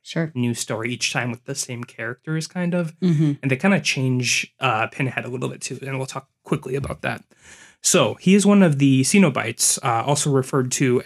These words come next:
Speaker 2: as the Hell Priest, the Pope of Hell, or just the lead Cenobite.
Speaker 1: Badass.
Speaker 2: So, the, these are basically just demons slash aliens, depending on your interpretation.
Speaker 1: Okay.
Speaker 2: Um,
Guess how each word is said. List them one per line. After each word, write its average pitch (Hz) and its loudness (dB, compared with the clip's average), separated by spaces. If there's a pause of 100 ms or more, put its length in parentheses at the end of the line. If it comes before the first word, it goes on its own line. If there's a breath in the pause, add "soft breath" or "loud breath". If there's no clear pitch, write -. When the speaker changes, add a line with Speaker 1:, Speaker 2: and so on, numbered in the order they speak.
Speaker 2:
as 117 -2
the 117 -10
Hell 190 2
Priest, 196 2
the 123 -6
Pope 160 0
of 151 0
Hell, 147 2
or 123 -8
just - -8
the 113 -8
lead 143 2
Cenobite. 104 -8 (680)
Speaker 1:
Badass. 143 -4
Speaker 2:
So, 139 4
the, 151 0
these 175 4
are 180 6
basically 151 2
just 131 -2 (140)
demons 135 4
slash - -2
aliens, 123 -2
depending 123 -6
on 117 -6
your 117 -6
interpretation. 139 -2 (200)
Speaker 1:
Okay. 151 0 (180)
Speaker 2:
Um, 120 2